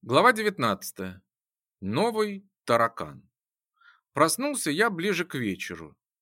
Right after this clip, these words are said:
И тут же радостный девичий голос в голове сообщил: "Приветствую тебя, Алекс. Давай знакомиться. Меня зовут..."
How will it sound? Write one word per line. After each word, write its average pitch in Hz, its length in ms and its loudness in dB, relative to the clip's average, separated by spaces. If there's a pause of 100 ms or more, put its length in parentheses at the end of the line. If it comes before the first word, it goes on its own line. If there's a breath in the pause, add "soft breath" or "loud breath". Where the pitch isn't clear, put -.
(100)
И 170 120 0
тут 277 260 -2
же 120 280 -4 (160)
радостный 135 560 2
девичий 127 480 -2
голос 117 420 0
в 107 80 -14
голове 120 420 -2
сообщил: 139 760 0 (500)
"Приветствую 202 680 2
тебя, 180 380 2
Алекс. 156 640 2 (160)
Давай 147 340 6
знакомиться. 135 920 -2 (280)
Меня 202 380 2
зовут..." 156 640 0